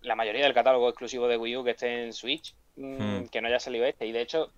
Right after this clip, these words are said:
Speaker 1: voy más allá, me parece raro que no estén, aunque sea en la Store de P S cuatro, P S cinco, eh, de forma como P S dos Classic, porque
Speaker 2: Hmm.
Speaker 1: tenés, por ejemplo, el Forbidden Siren,
Speaker 2: Sí.
Speaker 1: que a mí me parece un juego muy inferior a Project Zero en todos los aspectos.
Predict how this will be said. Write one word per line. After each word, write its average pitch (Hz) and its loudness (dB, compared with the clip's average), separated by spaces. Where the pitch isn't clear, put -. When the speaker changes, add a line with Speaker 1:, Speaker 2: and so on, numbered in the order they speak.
Speaker 1:
voy 131 -4
más 147 -2
allá, 151 2
me 117 -6
parece 117 2
raro 147 2
que 143 -4
no 135 -2
estén, 135 -6
aunque 135 -2
sea 117 2
en 110 -4
la 104 2
Store 135 -2
de 123 2
P 123 2
S 120 -2
cuatro, 120 2
P 123 -2
S 117 -2
cinco, 127 -2
eh, 120 0
de 120 2
forma 123 2
como 131 0
P 131 4
S 123 -2
dos 123 2
Classic, - 2
porque 120 4
Speaker 2:
Hmm. - 2
Speaker 1:
tenés, 117 0
por 131 -4
ejemplo, 127 0
el 104 -2
Forbidden 120 0
Siren, 160 0
Speaker 2:
Sí. - -4
Speaker 1:
que - 8
a 110 4
mí 110 -2
me 110 0
parece 113 4
un 110 -8
juego 117 2
muy 113 -8
inferior 107 2
a 113 4
Project 110 -2
Zero 117 -2
en 127 -14
todos 113 -6
los 98 -2
aspectos. - -8